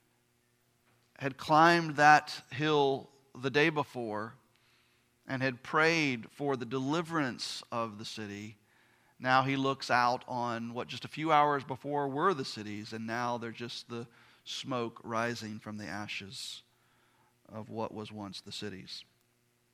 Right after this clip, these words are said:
The chapter, chapter nineteen, starts in very much the same way as chapter eighteen did.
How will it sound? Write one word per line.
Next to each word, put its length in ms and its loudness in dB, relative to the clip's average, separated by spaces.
The 80 -4
chapter, 600 8
chapter 280 4
nineteen, 640 2
starts 640 4
in 180 -2
very 320 6
much 320 2
the 80 -6
same 400 0
way 260 2
as 120 -2
chapter 400 -2
eighteen 540 -6
did. 260 -12